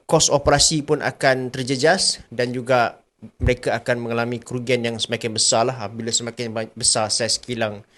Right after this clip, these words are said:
diorang. Okey, uh, saya fikir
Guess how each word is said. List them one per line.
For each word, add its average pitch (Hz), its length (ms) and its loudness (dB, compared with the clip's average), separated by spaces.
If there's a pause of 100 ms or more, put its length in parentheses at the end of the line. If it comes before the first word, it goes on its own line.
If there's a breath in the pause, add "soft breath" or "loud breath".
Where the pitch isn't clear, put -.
(460 soft breath)
diorang. 107 320 0 (720 loud breath)
Okey, 151 400 4
uh, 147 240 6
saya 160 240 0
fikir 202 480 -2